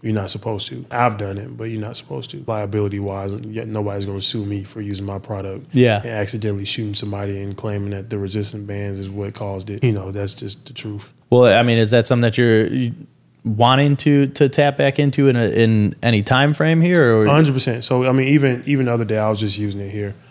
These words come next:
Speaker 1: Like I said, there's a, there's a final little piece of the product that I, I wanna clean up 'cause I think it's an issue, um, before I, you know, go full scale, like, "Here we go." Um, and some people give me some feedback. So it's, it's some things I need to clean up on,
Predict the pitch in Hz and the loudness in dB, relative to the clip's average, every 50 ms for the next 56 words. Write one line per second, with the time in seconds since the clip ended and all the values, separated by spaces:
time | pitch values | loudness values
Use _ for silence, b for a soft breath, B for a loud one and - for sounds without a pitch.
0 | b b 123 123 - 127 120 120 139 143 135 123 127 117 120 123 131 143 139 127 | b b 0 2 2 0 2 4 6 6 6 4 2 0 0 2 2 4 4 4
1 | 117 - - - 127 123 123 123 120 113 117 117 110 - - 120 107 - 113 107 | 2 0 0 0 2 2 2 2 2 2 0 0 -2 -2 -4 -4 -4 -4 -6 -6
2 | 101 - 117 113 113 113 107 113 110 110 110 110 110 110 113 113 113 113 110 104 | -2 -2 0 0 0 -2 -2 -2 -2 -2 -2 -2 -2 -2 -2 -2 -2 -2 -4 -4
3 | 104 - 123 117 113 113 113 113 - - - - _ - - 120 110 110 107 101 | -4 -4 -2 -2 -2 -2 -2 -4 -6 -10 -20 -20 _ -10 -8 -6 -4 -4 -4 -4
4 | 117 117 104 113 101 107 104 107 110 110 - - 120 113 113 117 b b b b | -6 -6 -6 -6 -6 -8 -6 -6 -6 -6 -4 -4 -4 -6 -6 -8 b b b b
5 | b b b b - - - 107 104 101 101 101 101 - - 117 113 110 104 101 | b b b b -14 -8 -4 -4 -2 -2 -2 -4 -6 -6 -4 -2 0 0 0 0
6 | 101 113 123 117 107 101 101 101 110 104 98 - - 123 117 113 110 104 - - | -2 -4 -4 -4 -4 -4 -4 -2 -2 -2 -4 -4 -2 -2 0 0 0 -2 -2 -2
7 | 120 113 110 107 107 104 98 98 101 120 117 113 110 110 107 110 110 113 113 - | -2 -2 0 0 0 -2 -2 -4 -2 0 2 2 2 2 0 0 -2 -2 -4 -6
8 | b b b b b b b b - 117 107 104 101 98 98 95 95 95 95 95 | b b b b b b b b -4 -2 0 0 0 -2 -2 -4 -6 -8 -8 -10
9 | 113 - - - 185 135 110 104 101 - 113 104 - 117 110 107 107 104 104 107 | -12 -14 -16 -16 -10 -6 -6 -4 -4 -4 -4 -4 -4 -4 -4 -4 -4 -4 -2 -2
10 | 107 104 104 110 101 - 120 110 110 101 110 107 107 123 - - b b b b | -2 -2 -4 -6 -8 -6 -4 -4 -4 -2 -2 -2 -4 -4 -8 -12 b b b b
11 | b b b - - 120 107 104 104 - - 131 123 123 123 - - 143 127 117 | b b b 0 2 2 2 0 -2 -4 -2 0 0 0 -2 -2 0 0 2 2
12 | - 123 117 - 117 110 104 107 104 107 104 101 107 104 - 113 107 101 101 98 | 0 -2 -2 -2 -2 -2 -2 -2 -2 -2 -2 -4 -6 -6 -6 -6 -4 -4 -6 -8
13 | - 107 104 101 107 113 | -8 -10 -10 -10 -10 -12